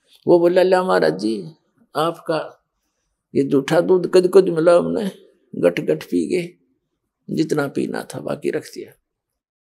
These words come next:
अब फिर परमात्मा ने उनको समझाया, "बेटा, तुम यहाँ के रहने वाले नहीं हो।" पूरी सारी ऊपर की जानकारी दी।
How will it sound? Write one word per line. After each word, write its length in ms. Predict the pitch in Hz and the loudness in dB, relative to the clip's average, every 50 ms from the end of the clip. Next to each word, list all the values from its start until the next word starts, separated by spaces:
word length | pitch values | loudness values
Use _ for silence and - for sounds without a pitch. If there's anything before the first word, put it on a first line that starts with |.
| _ _ _ _ _ _ _ _ _ _ _ _ _ _ _ _ _ _ _ _ _ _ _ _ _ _ _ _ _ _ _ _ _ - 139 | _ _ _ _ _ _ _ _ _ _ _ _ _ _ _ _ _ _ _ _ _ _ _ _ _ _ _ _ _ _ _ _ _ -2 -2
अब 100 | 147 147 - | -2 0 0
फिर 160 | - 190 185 | 0 0 0
परमात्मा 600 | - 165 160 156 151 143 143 147 151 147 143 143 | 2 0 0 2 2 0 -2 -2 -4 -6 -4 -4
ने 100 | 143 143 | -4 -4
उनको 240 | 143 147 131 - 131 | -4 -4 -4 -4 -4
समझाया, 580 | 131 - - 147 135 123 127 117 113 131 147 | -4 -4 -6 -6 -6 -4 -4 -4 -4 -4 -4
"बेटा, 420 | 151 - 127 - - - - - - - - _ _ _ _ _ _ _ _ _ _ _ _ - | -2 -2 -2 -2 -2 -2 -4 -4 -4 -8 -12 _ _ _ _ _ _ _ _ _ _ _ _ -2
तुम 140 | - 151 139 | 0 0 0
यहाँ 240 | 131 127 120 131 127 | 0 0 -2 -2 -2
के 140 | - 170 | 0 0
रहने 280 | 170 156 160 156 147 143 | 2 2 2 0 0 -2
वाले 320 | 135 127 139 139 139 139 | -2 -4 -2 -2 -2 -2
नहीं 200 | 135 127 127 151 | -2 -2 -4 -4
हो।" 60 | 147 127 | -6 -4
पूरी 300 | - - 170 180 214 208 | 2 4 4 4 4 2
सारी 300 | - - 170 175 196 196 | 0 0 2 2 2 2
ऊपर 360 | 208 190 175 - - 185 190 | 0 -2 -6 -2 0 0 0
की 120 | 196 202 | 0 2
जानकारी 520 | 180 185 175 180 180 175 196 208 214 220 208 | 4 4 4 4 2 0 0 0 0 -2 -4
दी। 320 | 196 180 - - _ | -6 -8 -8 -10 _